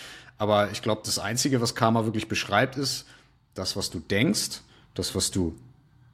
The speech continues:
sagst und das, was du tust. Also davon kriegst du einfach mehr. So, und jetzt, äh, steht da niemand mit seinem erhobenen Zeigefinger und sagt, "Du, du, du, lieber Lenny, lass das bloß, sonst kriegst du das." Sondern es sagt einfach,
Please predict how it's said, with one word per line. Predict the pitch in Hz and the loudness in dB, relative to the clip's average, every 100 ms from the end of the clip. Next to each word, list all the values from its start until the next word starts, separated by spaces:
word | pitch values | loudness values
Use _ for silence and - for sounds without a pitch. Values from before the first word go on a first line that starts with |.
| _ - | _ -10
sagst | - 95 131 170 - - - | 0 4 6 6 2 -2 -8
und | 87 98 | -6 -4
das, | - | -2
was | 87 - | -2 -4
du | 80 | -8
tust. | - 113 170 - - - _ _ _ _ _ _ _ _ _ - | 2 4 6 2 -2 -10 _ _ _ _ _ _ _ _ _ -4
Also | 107 | 0
davon | 117 123 131 | 2 4 4
kriegst | - 123 | 4 4
du | 104 | 2
einfach | 101 110 | 2 2
mehr. | 127 127 87 - - - - - _ _ _ _ _ - | 6 6 4 -2 -14 -20 -20 -20 _ _ _ _ _ -4
So, | 98 | -2
und | 95 101 | 0 0
jetzt, | 104 - | -2 -2
äh, | 95 107 104 107 | -4 -4 -4 0
steht | 131 127 | 2 4
da | 110 | 6
niemand | 120 147 143 | 6 6 2
mit | 131 | 0
seinem | 123 110 | 0 0
erhobenen | 104 120 117 101 | 0 2 0 2
Zeigefinger | 113 127 127 123 113 | 2 2 2 0 0
und | 110 | 0
sagt, | 104 101 | -2 -2
"Du, | 101 113 | -4 -2
du, | 127 | 0
du, | 127 160 | 0 2
lieber | 120 107 101 | 2 2 2
Lenny, | 101 98 87 85 90 | 2 0 -2 -6 -6
lass | 110 - | -4 0
das | 131 - | 0 2
bloß, | 110 98 87 | 2 2 0
sonst | 92 101 - | -2 -4 -4
kriegst | 120 - | -2 -2
du | 101 | 2
das." | 135 - - | 2 2 0
Sondern | 98 98 | -2 -2
es | 95 | 0
sagt | 104 - | -2 -2
einfach, | 95 101 | -4 -4